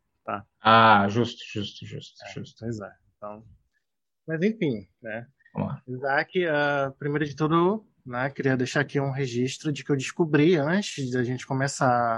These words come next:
Speaker 1: a nossa gravação, que nós somos conterrâneos.
Speaker 2: Verdade, paraense.
Speaker 1: Somos de Belém, ah,
Speaker 2: Só faltava você me dizer que você torce pelo Paysandu. Por favor.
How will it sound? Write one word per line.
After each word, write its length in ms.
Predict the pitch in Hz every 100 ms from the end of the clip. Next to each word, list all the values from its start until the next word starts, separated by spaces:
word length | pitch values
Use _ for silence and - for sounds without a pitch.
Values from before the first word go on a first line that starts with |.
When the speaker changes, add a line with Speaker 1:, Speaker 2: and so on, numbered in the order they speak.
| 113
Speaker 1:
a 380 | - 113 110 110 - - - - _
nossa 140 | 127 131
gravação, 640 | 139 147 160 - 165 190
que 100 | 190
nós 140 | 185 185
somos 220 | 196 196
conterrâneos. 1040 | 226 226 254 196 226 285 147 95 - - - - - _ 117
Speaker 2:
Verdade, 500 | 98 98 104 95 95 _
paraense. 380 | 110 107 107 117
Speaker 1:
Somos 220 | 151 170
de 100 | 175
Belém, 800 | 160 175 156 135 139 151 185 262 - _ _ -
ah, 840 | 131 131 127 123 120 117 113 113 _ _ _
Speaker 2:
Só 160 | -
faltava 340 | 165 185 185 214
você 220 | 220 214
me 80 | 202
dizer 200 | 143 185
que 80 | 196
você 200 | 190 202
torce 240 | 190 185
pelo 120 | 190 180
Paysandu. 480 | 180 196 165 110 - _ _ _ -
Por 100 | -
favor. 440 | 190 147 113 -